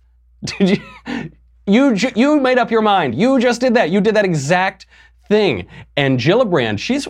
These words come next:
she's a snake in the Senate because everyone thinks she's laying low. And she, you, you always think of Chuck Schumer when you think of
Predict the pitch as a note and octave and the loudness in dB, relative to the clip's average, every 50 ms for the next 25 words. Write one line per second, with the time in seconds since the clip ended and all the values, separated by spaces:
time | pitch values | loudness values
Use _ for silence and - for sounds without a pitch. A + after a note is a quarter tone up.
0 | - - - - B3+ C#4+ D4 B3 G3+ - - - - - - - C#3+ B2+ G#2+ F#2 | -12 -10 -6 -6 -4 -2 0 0 0 -2 -4 -8 -12 -10 -4 -2 -2 0 -2 -2
1 | F2 - - - G#2 G2+ G2 F#2+ F2+ - - F2+ E2+ D#2+ D#2 - - - - - | -6 -10 -14 -10 -8 -6 -6 -6 -6 -6 -6 -8 -8 -10 -14 -18 -20 -20 -4 -4
2 | C#3 - - D3 B2+ A#2+ D3 D#3 F3+ A#3 A#3 G#3+ F#3 - D#3+ D3+ D3 - - C3+ | -4 -2 0 0 0 0 0 0 0 0 0 0 -2 -2 -2 -4 -2 -2 -2 -2
3 | A2 A2 G2+ A2+ A2 A2 A2+ A2+ G2 G2 F#2+ F#2+ G2 G2+ G2 G2 G2 F#2 F#2 F#2+ | -2 -2 -2 -2 -2 -2 -2 -2 0 0 0 2 2 2 0 0 -2 -2 -4 -6
4 | F#2+ - - E3 F3 F#3 F3+ D3 C#3+ D#3 D#3+ D#3+ C#3 - C3 G#2+ G2+ - - - | -6 -4 -2 0 2 2 2 2 2 2 2 0 0 -2 -4 -6 -6 -4 -4 -4
5 | G2+ - - - G#2+ G2 G2 G2 F#2+ F#2+ F#2+ F#2+ F#2+ F#2+ F#2+ F#2 F#2 | -4 -4 -4 -4 -4 -2 -2 -4 -4 -4 -4 -4 -4 -4 -4 -6 -8